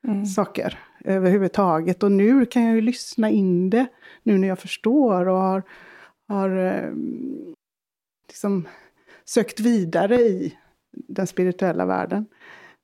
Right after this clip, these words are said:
Speaker 2: att, eh, att jag får till mig saker. Verkligen.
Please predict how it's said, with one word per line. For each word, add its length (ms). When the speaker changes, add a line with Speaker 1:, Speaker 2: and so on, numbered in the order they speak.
Speaker 2:
att, 480
eh, 480
att 140
jag 80
får 120
till 220
mig 120
saker. 420
Verkligen. 600